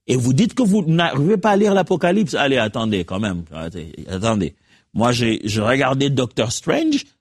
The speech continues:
C'est vraiment strange. Le gars, il tient des étoiles entre ses mains. Tous ces effets spéciaux, tout ce qu'on a fait là,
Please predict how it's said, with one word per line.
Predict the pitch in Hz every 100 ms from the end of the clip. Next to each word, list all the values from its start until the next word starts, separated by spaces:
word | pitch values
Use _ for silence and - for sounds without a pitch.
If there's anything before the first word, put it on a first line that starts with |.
| _
C'est | - 104
vraiment | 107 135 185 214
strange. | 185 269 226 131 - _ _ _ _ _ _ _ _ _ _ _ _ _
Le | 98
gars, | 104 160
il | 147 104
tient | 170 139
des | 127
étoiles | 127 120 202 175
entre | 143 139
ses | 143 240
mains. | 277 165 - _ _ _ _ _ _ _ _ _ _ _ _ _ _ _ _ _ _ - - - -
Tous | - 277
ces | - 220 175
effets | 175 - 254
spéciaux, | 240 - 147 - 262 262 - _ _
tout | - 302
ce | -
qu'on | 190
a | 151
fait | 127 180 165
là, | 269 240 175